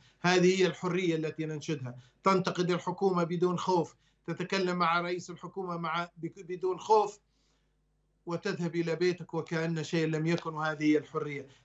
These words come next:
تخيلوا أن هذا المنظر حدث مع أحد أبناء صدام.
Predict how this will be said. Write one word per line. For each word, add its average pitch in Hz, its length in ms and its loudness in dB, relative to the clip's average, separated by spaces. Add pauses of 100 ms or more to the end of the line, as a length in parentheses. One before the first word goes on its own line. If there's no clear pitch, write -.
تخيلوا 185 540 6
أن 180 120 0
هذا 180 300 0
المنظر 180 480 0 (960)
حدث 175 480 -2
مع 165 380 2 (120)
أحد 170 260 -6
أبناء 165 260 -4
صدام. 143 520 -6